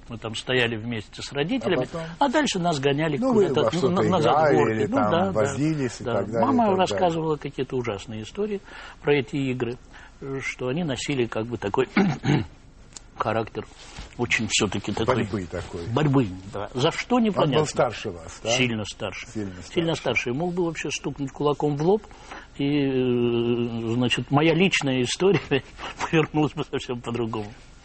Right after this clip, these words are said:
Speaker 2: А у вас сохранились какие-нибудь фотографии, скажем, вас вот с Ким Чен Иром или ваш отец на трибуне с Ким Ир Сеном?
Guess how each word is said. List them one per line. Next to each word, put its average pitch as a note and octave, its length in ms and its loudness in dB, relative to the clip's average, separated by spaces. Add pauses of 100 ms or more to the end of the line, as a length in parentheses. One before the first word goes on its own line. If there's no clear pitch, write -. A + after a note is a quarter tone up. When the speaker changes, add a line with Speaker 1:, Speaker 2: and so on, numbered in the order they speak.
(220)
Speaker 2:
А B2+ 260 4
у B2+ 120 4
вас F3+ 220 2
сохранились A#3 520 2
какие-нибудь D3 400 -2
фотографии, A2+ 760 0
скажем, G#2+ 440 -2 (300)
вас A#2 420 2 (260)
вот A2 220 0
с - 40 -8
Ким G#2+ 180 -2
Чен G#2+ 240 0
Иром G#2 340 0
или G2 160 0
ваш G#2 240 2
отец G#2+ 480 2
на A2 120 0
трибуне A2+ 540 0
с - 200 -8
Ким G#2 180 -6
Ир G2+ 100 -6
Сеном? A#2+ 440 0